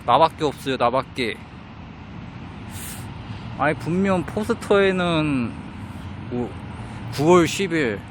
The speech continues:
밤 일곱 시에 한다고 적혀 있었는데 무슨 나만 그렇게 아, 안 한다는 걸 알-, 알고 있-, 나만 모르고 있었나? 아, 무슨 이것은 뭐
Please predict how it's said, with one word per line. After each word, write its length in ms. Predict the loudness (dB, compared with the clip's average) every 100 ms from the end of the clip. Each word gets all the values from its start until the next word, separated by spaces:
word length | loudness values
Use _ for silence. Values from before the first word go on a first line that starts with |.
| -6
밤 220 | 0 2
일곱 260 | 2 -2 -6
시에 220 | -2 2
한다고 480 | 2 2 0 0 -2
적혀 260 | -4 0
있었는데 720 | 0 0 -2 0 0 2 0 -2 -10 -10 -10 -12 -8
무슨 220 | 0 4
나만 560 | 8 8 8 6 0 -4
그렇게 360 | -6 -4 0
아, 240 | 2 2 -2 -12 -16 -16 -16 -16 -14 -14 -14 -14 -14 -12 0
안 160 | 6
한다는 400 | 6 6 2 2
걸 100 | 2
알-, 240 | 2 2 0 -4
알고 320 | -4 -2 -6
있-, 60 | -8 -12 -14 -14 -14 -10 2
나만 320 | 4 4 4
모르고 220 | 0 -2
있었나? 420 | -6 -6 -4 -4 -6 -14 -14 -14 -14 -14 -12 -12 -12 -12 -12 -6
아, 80 | -4
무슨 180 | 0 0
이것은 420 | 2 2 2
뭐 100 | 2